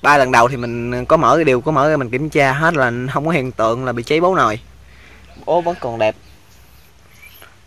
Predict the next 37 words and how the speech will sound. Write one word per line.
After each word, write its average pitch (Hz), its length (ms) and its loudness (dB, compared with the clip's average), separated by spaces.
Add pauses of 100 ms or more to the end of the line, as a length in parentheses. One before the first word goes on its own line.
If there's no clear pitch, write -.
(1160)
Bố 170 460 6
không, 147 580 -6
đẹp 117 200 0
không 151 260 -2
cháy. 160 320 2 (520)
Lá 156 180 4
phíp - 400 2 (100)
của 135 260 2
sắt 208 220 -4 (100)
thì 139 100 -4 (120)
còn 131 180 2
y 135 100 -2
nguyên 151 260 -2
luôn, 151 160 2 (180)
cũng 151 140 -12
không 147 200 -6
mòn 127 220 0
luôn. 139 140 -2 (1040)
Thì 123 160 -6
nói 143 80 -8
chung 143 280 -2
nồi 120 200 0
rất 143 120 -4
là 127 200 2
tốt, 165 240 4
chỉ 139 100 -6
có - 140 -14
cái 165 160 0 (100)
mình 156 500 -8
cảm 135 140 -2
nhận 127 160 -4
rất 139 80 -2
là 147 120 0
so, 139 280 0
nó 156 180 -8
hơi, 143 360 -4
ờ, 135 160 -8